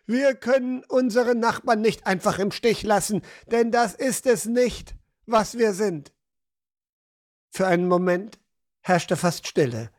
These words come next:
Nur das allgemeine Gemurmel brodelte noch durch den Saal. Wir können auch von ihnen profitieren. Sie haben zwei Leute mit großen Fähigkeiten und viele junge Männer und Frauen, die in der Wache dienen können.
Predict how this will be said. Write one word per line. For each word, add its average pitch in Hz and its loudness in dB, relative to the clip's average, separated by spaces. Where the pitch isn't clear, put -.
Nur 202 2
das 185 -2
allgemeine 190 2
Gemurmel 196 2
brodelte 180 0
noch 185 -2
durch 170 0
den 190 2
Saal. 143 -2
Wir 262 2
können 285 0
auch 285 -2
von 294 0
ihnen 294 0
profitieren. 262 0
Sie 262 0
haben 269 0
zwei 311 0
Leute 294 0
mit 254 0
großen 294 0
Fähigkeiten 220 0
und 302 0
viele 381 0
junge 320 -4
Männer 285 -2
und 247 -2
Frauen, 247 0
die 294 2
in 294 0
der 262 2
Wache 254 -4
dienen 185 0
können. 127 -2